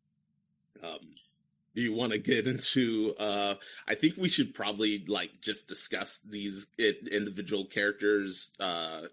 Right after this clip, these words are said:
uh, traumas before we, we, you know, uh, barrel to the end of, of this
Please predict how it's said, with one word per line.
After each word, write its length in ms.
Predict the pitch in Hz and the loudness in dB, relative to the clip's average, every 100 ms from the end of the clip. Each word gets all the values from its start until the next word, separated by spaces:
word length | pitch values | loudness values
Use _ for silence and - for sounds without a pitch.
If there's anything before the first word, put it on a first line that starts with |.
| _ _ _ - | _ _ _ -10
uh, 40 | 85 | -8
traumas 540 | - 110 107 110 104 87 | -8 -4 -2 0 -2 -4
before 400 | 92 - 87 87 | -12 -10 -8 -6
we, 420 | 85 85 82 80 _ | -6 -8 -10 -18 _
we, 480 | 90 85 78 78 78 _ _ _ _ _ _ | -12 -12 -10 -16 -20 _ _ _ _ _ _
you 100 | 92 | -10
know, 260 | 73 76 71 _ _ | -10 -14 -16 _ _
uh, 120 | 80 73 _ | -14 -14 _
barrel 300 | 95 92 87 | -4 -4 -2
to 160 | - 107 | -2 -2
the 260 | 92 90 87 | -4 -4 -4
end 300 | 92 92 90 90 | -4 -8 -10 -10
of, 180 | 87 82 80 | -10 -10 -14
of 300 | 85 85 87 | -10 -10 -10
this 380 | - 90 - - | -8 4 6 6